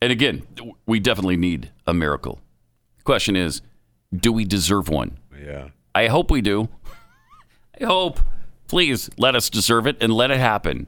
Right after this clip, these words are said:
Speaker 2: There's been a
Speaker 1: 'cause
Speaker 2: number of people that have, uh, questioned, uh, the, uh, United States deserving that miracle.
Speaker 1: Mm-hmm.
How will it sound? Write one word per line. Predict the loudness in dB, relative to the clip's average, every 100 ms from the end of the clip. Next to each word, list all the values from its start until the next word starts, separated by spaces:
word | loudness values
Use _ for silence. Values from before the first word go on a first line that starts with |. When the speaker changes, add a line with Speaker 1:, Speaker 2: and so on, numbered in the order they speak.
| -2
Speaker 2:
There's | 2
been | 2
a |
Speaker 1:
'cause | 2
Speaker 2:
number | 0 2 0
of | 2
people | 0 2 2
that | 2
have, | 0 -2 -4
uh, | -2 -2 -2 -6 -4
questioned, | -2 0 -2 -12 -14 -16 _ _ -12
uh, | -8 -8 -8 -14 -20 -10
the, | -8 -8 -10 -14
uh, | -14 -14 -14
United | -10 -10 -10
States | -8 -8 -8
deserving | -10 -10 -6 -8 -8 -10
that | -12 -14
miracle. | -18 -18 -18 -20 -10 -2
Speaker 1:
Mm-hmm. | 0 0 -2 -6